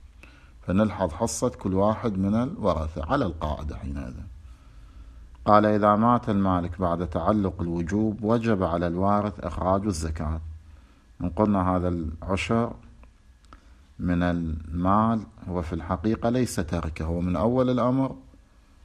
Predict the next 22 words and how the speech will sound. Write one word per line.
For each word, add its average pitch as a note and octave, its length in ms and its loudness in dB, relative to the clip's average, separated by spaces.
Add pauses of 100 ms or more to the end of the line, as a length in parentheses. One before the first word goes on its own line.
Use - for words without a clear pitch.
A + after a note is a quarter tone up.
(340)
هو F2+ 100 0
خارج G2 480 2
من F#2 100 2
التركة E2+ 560 -4 (260)
وملك G2 400 -2
للفقير G#2+ 640 0 (920)
ما E2 140 0
دام G2+ 280 4
الموت G#2 440 0
بعد E2+ 200 0
التعلق. D2+ 600 -4 (1040)
أما A2 320 6
لو A2 180 6
مات C3 360 4
قبله، G2 880 2 (200)
قبل F#2 320 0
تعلق F#2 520 0
الزكاة F2 560 -2
بالغلات، F2 720 0 (1000)
وانتقل G2+ 600 2
إلى A2 260 2
الوارث، F2+ 540 2